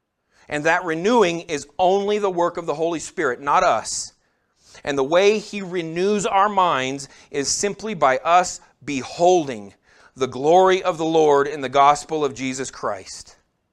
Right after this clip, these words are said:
Submerging our minds in the gospel, the glories of the gospel of Jesus Christ. Sacrificial worship comes from transformed lives.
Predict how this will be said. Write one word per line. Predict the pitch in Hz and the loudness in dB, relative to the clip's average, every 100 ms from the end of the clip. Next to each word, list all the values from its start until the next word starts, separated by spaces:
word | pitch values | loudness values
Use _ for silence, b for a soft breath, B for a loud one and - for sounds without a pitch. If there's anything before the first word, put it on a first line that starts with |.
| _ _ _ _ _ _ _ _ _ _ _ _ _ _ _ _ _ _ _ _ _ _ _ _ _ _ _ _ _ _ _ _ _ _ | _ _ _ _ _ _ _ _ _ _ _ _ _ _ _ _ _ _ _ _ _ _ _ _ _ _ _ _ _ _ _ _ _ _
Submerging | - 147 127 120 147 185 160 143 127 | -6 -6 -6 -2 2 2 2 -4 -4
our | 127 | -2
minds | 131 147 131 110 107 | 0 0 0 -4 -12
in | 120 123 | -12 -8
the | |
gospel, | 113 135 143 - - 101 | 2 4 4 2 -12 -12
the | 117 | -10
glories | 120 143 160 139 117 120 | -4 0 2 2 -2 -8
of | |
the | 113 | -6
gospel | 123 127 131 - 120 | -2 -2 -4 -10 -12
of | |
Jesus | 107 120 117 113 | -10 -12 -12 -12
Christ. | - 107 107 - - - _ _ _ _ _ _ _ _ _ _ _ _ _ _ _ _ _ _ _ - | -8 -8 -8 -14 -20 -20 _ _ _ _ _ _ _ _ _ _ _ _ _ _ _ _ _ _ _ -8
Sacrificial | - 165 180 185 - 185 180 165 | 2 4 4 0 2 2 2 2
worship | 185 170 143 - | 2 2 -6 -8
comes | 175 170 143 127 | -2 -2 -2 -8
from | 147 127 | -12 -10
transformed | - 156 160 - 160 151 139 | -6 -6 -6 -6 -2 -2 0
lives. | 135 131 110 85 - | 4 4 4 -2 -14